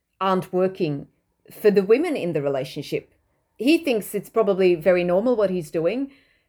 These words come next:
but I think for, for, for a lot of women, it, it's definitely, um,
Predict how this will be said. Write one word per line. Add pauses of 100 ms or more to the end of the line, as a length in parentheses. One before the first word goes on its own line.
(240)
but
I
think
for,
for,
for
a
lot
of
women,
it,
it's
definitely,
um,